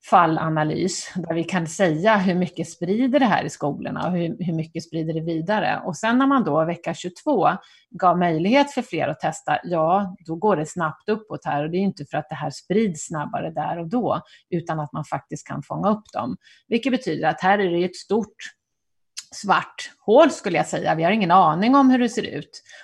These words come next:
Och att det kan man inte anföra som några data som ska ligga till grund för om det här verkligen har smittat i skolor eller inte och vad det här har haft för effekter just hos barn.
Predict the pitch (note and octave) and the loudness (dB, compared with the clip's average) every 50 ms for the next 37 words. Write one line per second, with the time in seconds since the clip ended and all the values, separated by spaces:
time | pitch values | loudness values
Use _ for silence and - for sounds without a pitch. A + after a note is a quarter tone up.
0 | - _ - F3+ E3+ - F3 E3+ E3+ E3+ - G3+ G#3 A3 A3+ A3 F3+ - - D3+ | -18 _ 0 0 0 0 -2 -6 -6 -4 -2 0 2 2 4 2 2 0 0 -2
1 | - - F3+ E3+ D#3 D3+ D#3 C#3+ - - A3 A#3+ A3 F3+ E3 E3 - D#3+ D#3+ D#3+ | 0 0 -2 -2 -2 -4 -6 -8 -2 0 2 2 4 2 2 0 -2 -6 -6 -6
2 | - - - F3+ E3+ D#3+ D#3 D3+ D#3 D#3+ D#3 F#3 G#3 G3 D3 - - - - A#3+ | -8 -6 -6 -6 -4 -2 0 0 -2 0 0 0 2 2 0 0 -2 -4 -6 -4
3 | - B3 A3+ - A#3 G#3+ G#3+ G3+ G3 F#3+ F#3+ G#3 F3+ D3+ D#3 D#3 D#3 D#3 D3 - | -4 -4 -4 -2 -2 0 0 2 0 0 -2 -2 -4 -4 -2 -2 -4 -4 -6 -4
4 | D#3+ D#3+ D#3+ D#3+ E3 D#3 D#3+ D#3 D#3 D#3+ D#3+ D3+ - - D#3+ D#3 - - - F#3+ | -4 -4 -2 -4 -4 -4 -4 -4 -2 -2 -4 -4 -4 -8 -12 -12 -10 -6 -6 -6
5 | F3+ - _ _ G3+ A3 G#3+ C#4+ C#4+ - - D#4+ A3+ D#3+ D3+ C#3+ C#3 D#3 D#3 D#3 | -6 -8 _ _ -6 -4 -4 -4 -4 -2 -2 -2 0 0 -2 -4 -4 -4 -4 -6
6 | D#3 D#3 D3+ - - - D#3 D#3+ D#3 - D#3+ E3 D#3+ E3 D#3+ - D#3+ D#3 E3 D3+ | -6 -6 -8 -10 -8 -8 -8 -8 -4 -2 -2 -2 -2 -2 -4 -6 -6 -8 -10 -12
7 | - _ - D3+ D3 - - D3+ D3 - _ _ D#3 C3+ C3+ - - - _ - | -14 _ -12 -12 -12 -10 -10 -12 -12 -12 _ _ -14 -12 -12 -12 -16 -18 _ -16
8 | - - C#3 F3 - - - A2+ A#2 - G3+ | -14 -12 -12 -14 -12 -10 -8 -8 -6 -6 -8